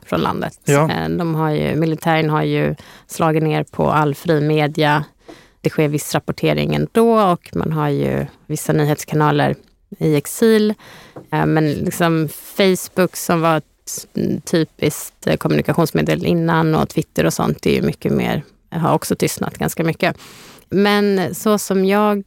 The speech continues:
Speaker 1: eh, uppfattar situationen från dem jag brukar prata med i landet, så de som bor i huvudstäder eller de större städerna, där känns det lite som att livet har återgått lite till det vanliga.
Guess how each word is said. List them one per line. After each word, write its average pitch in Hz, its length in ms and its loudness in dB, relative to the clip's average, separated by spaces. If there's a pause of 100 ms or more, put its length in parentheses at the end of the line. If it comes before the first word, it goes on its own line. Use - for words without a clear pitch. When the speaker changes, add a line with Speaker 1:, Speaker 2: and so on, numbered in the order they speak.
Speaker 1:
eh, 190 300 2
uppfattar 170 640 -2
situationen 165 600 -2
från 165 260 -2
dem 160 360 0 (140)
jag 180 180 -2
brukar 185 220 0
prata 170 260 0
med 165 120 -2
i 170 40 0
landet, 220 460 2
så 170 380 0 (560)
de 180 180 2
som 180 220 2
bor 190 340 2
i 160 380 2 (600)
huvudstäder 143 560 0
eller 165 160 -2
de 160 100 -2
större - 240 -2
städerna, 180 560 2
där 196 380 0
känns 175 420 0
det - 80 -2
lite 160 240 -2
som 165 260 -2
att - 340 -8
livet 160 460 0
har 165 300 -2
återgått - 560 -6
lite 160 180 -4
till 165 140 0
det 165 60 0
vanliga. 196 580 0